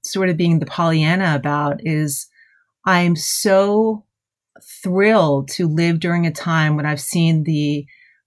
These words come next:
folks innovate faster than ever as a result of the pandemic. Things we thought we could never do that would take months, if not years, happened in weeks.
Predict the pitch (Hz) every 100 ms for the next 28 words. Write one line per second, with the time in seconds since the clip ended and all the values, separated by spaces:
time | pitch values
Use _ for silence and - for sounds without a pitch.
0 | - - 170 160 - 175 175 156 151 143
1 | - - - 160 170 - 175 160 156 156
2 | 156 170 202 220 214 - 160 170 160 160
3 | 151 151 143 139 156 147 147 214 143 -
4 | - 190 208 208 180 - 165 160 165 165
5 | 156 160 170 185 180 151 139 - 139 -
6 | - - - 160 165 - 156 151 156 160
7 | 196 214 - - 170 - 175 170 165 175
8 | 156 139 160 - - _ _ _ _ -
9 | 185 175 175 170 160 147 147 147 - -
10 | - -